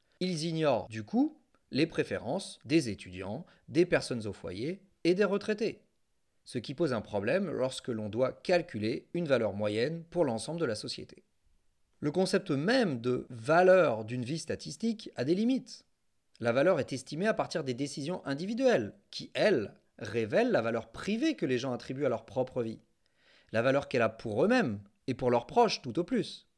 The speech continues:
faisant fi de la valeur pour tout le reste de la société. Comme la méthode par le capital humain, elle est donc partielle.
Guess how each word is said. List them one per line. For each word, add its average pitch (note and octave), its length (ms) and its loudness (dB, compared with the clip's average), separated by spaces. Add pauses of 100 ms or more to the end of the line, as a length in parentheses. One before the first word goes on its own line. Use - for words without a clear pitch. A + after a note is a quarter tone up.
(220)
faisant B2 340 -2
fi D4 240 2
de F#3+ 80 6
la A#2 140 2
valeur F3 380 0
pour - 160 -12
tout C4 180 2
le F#3+ 60 4
reste C4 240 2
de D3 60 2
la A2+ 100 0
société. - 480 -12 (920)
Comme G#3+ 200 8
la E3+ 100 6
méthode D#3 340 2
par A2 120 0
le G2 100 -2
capital A#2+ 500 0
humain, G3+ 300 0 (140)
elle C#3+ 140 4
est A2 60 2
donc B2 380 -4
partielle. G2+ 440 -4